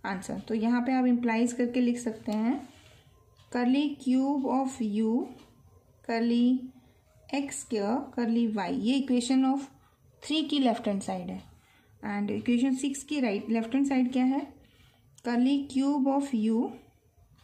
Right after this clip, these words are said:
curly x, curly y, curly of x, ठीक है,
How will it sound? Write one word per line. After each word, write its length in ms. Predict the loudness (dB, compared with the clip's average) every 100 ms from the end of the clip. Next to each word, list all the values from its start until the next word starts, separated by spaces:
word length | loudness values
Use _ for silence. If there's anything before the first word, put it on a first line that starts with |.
| -6
curly 300 | -2 0 -2 0 -2
x, 220 | -2 -10 -18 -20 -20 _ _ -6
curly 300 | 0 0 2 2
y, 120 | 0 -2 -8 -20 _ -8
curly 260 | -4 -2 -2
of 100 | -4 -10 -10
x, 180 | -12 -20 -20 -20 _ -20 -20 -20 _ -20 -20 -18
ठीक 160 | -12
है, 80 | -8